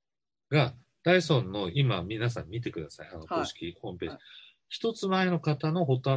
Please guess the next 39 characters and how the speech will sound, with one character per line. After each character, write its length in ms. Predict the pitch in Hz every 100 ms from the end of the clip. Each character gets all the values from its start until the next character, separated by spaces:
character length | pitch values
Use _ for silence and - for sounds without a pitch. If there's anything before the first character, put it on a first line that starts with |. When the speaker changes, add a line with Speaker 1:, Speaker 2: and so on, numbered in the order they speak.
| 131
Speaker 1:
ク 100 | 127
ー 80 | 131
ル 120 | 95
が、 280 | 80 80 76 _ _ _
Speaker 2:
う 60 | 160
ん。 60 | 151 _ _
Speaker 1:
あ 80 | -
の、 240 | 90 85 131 _
半 320 | - 180 185
額 260 | 180 165 160
に 60 | 147
な 60 |
っ 40 | 139
て 60 |
る。 80 | - - _ _ -
Speaker 2:
へ 640 | 208 220 226 233 240 247
ー。 60 | 262 _ _ _ 160
Speaker 1:
で、 280 | 180 - - _ _
ダ 160 | 175 196
イ 160 | 196
ソ 180 | 175 151
ン 140 | 104
ペ 220 | - 127 131
イ、 480 | 135 _ _ _
ペ 180 | - 156
イ 40 | 165
ペ 180 | 175 170
イ 40 |
モ 160 | 160 160
ー 40 |
ル 60 | 160
店 200 | 101 80
だ 120 | -
と、 360 | - 76 69 _ _ _ _
Speaker 2:
う 40 | -
ん。 140 | 156
Speaker 1:
日 320 | 117 127 - 185
曜 160 | 175
日、 260 | 127 71